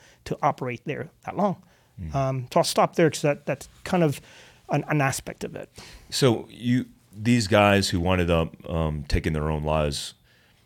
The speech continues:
Speaker 2: were they actually on active duty, or was it transitional as a process, or was it, or they, were they civilians?
Speaker 1: No, they were active duty.
Speaker 2: Oh, my
Speaker 1: Uh,
Speaker 2: gosh.
Speaker 1: wa-,
Speaker 2: Yeah.
Speaker 1: um, one maybe had come back. Um, it would, and they were a month apart. So one maybe, I mean,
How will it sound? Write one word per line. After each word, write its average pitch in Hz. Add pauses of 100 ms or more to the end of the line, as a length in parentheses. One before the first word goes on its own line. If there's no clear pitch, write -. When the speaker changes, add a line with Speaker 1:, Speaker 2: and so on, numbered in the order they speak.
(280)
Speaker 2:
were 92
they 87
actually 95
on 87
active 87
duty, 92
or 87
was 76
it 73
transitional 82
as 90
a 85
process, 104
or 87
was 78
it, 82
or 82
they, 73
were 82
they 73
civilians? 82 (220)
Speaker 1:
No, 165
they 165
were 190
active 196
duty. 190 (160)
Speaker 2:
Oh, -
my 160
Speaker 1:
Uh, 151
Speaker 2:
gosh. 131
Speaker 1:
wa-, 156 (140)
Speaker 2:
Yeah. 147
Speaker 1:
um, 147 (120)
one 156
maybe 165
had 156
come 160
back. 151 (1080)
Um, 147
it 175
would, 156
and 175
they 170
were 190
a 160
month 156
apart. 135
So -
one 165
maybe, 156
I -
mean, 165